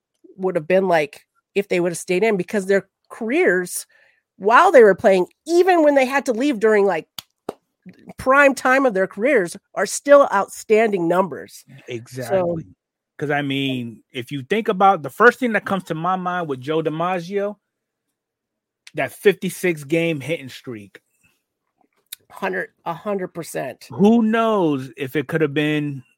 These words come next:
Speaker 2: a little more than fifty-six, you know?
Speaker 1: Yeah,
Speaker 2: I mean,
Speaker 1: absolutely.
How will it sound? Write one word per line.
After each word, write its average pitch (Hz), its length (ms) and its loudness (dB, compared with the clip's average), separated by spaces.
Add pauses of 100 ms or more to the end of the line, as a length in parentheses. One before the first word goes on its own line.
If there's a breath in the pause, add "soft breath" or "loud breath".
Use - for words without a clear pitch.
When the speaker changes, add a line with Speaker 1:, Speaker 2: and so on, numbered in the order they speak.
(140)
Speaker 2:
a - 40 -20
little 135 280 -6
more 160 240 2
than 151 140 -4
fifty-six, - 920 -8 (1040)
you 117 140 -10
know? 120 320 -8
Speaker 1:
Yeah, 117 80 -14
Speaker 2:
I - 20 -12
mean, 120 240 -10
Speaker 1:
absolutely. 160 800 -10